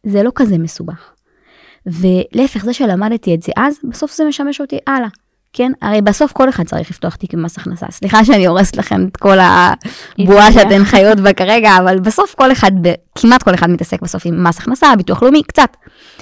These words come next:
Speaker 1: אז פשוט זה התחיל טיפה יותר מוקדם. ו-, ופשוט, אה, הכרתי יותר את התחום הזה. ו-, ובעיקר לא להיבהל, את יודעת, לא לתת לפחד לנהל אותנו בהרבה דברים.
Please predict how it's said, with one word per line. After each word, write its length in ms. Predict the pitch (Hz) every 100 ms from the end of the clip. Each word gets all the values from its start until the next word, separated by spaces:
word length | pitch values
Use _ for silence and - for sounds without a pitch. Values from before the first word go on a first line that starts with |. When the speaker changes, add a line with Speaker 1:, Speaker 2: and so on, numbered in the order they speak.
| - - - -
Speaker 1:
אז 140 | 214 190
פשוט 280 | 240 370
זה 80 | 381
התחיל 280 | 381 - 320
טיפה 240 | 320 -
יותר 240 | 285 277 254
מוקדם. 420 | 233 - 170 165 170 _ _ _ _ _ _ -
ו-, 840 | 175 165 180 180 180 175 180 180 180
ופשוט, 380 | 180 208 302 330
אה, 140 | 311
הכרתי 340 | 285 311 311
יותר 220 | 311 285 262
את 80 | 262
התחום 340 | - - 180
הזה. 220 | 160 156 160 - _ _ _ -
ו-, 800 | 190 180 196 190 185 185 185 185
ובעיקר 360 | 196 247 - 427 427
לא 80 | 392
להיבהל, 380 | 370 220 226 220
את 100 | 165
יודעת, 220 | 247 240
לא 80 | 285
לתת 240 | 330 339 233
לפחד 400 | - 233 240 214
לנהל 320 | 170 165 214
אותנו 300 | 220 175 165
בהרבה 300 | 165 165 269
דברים. 300 | 269 233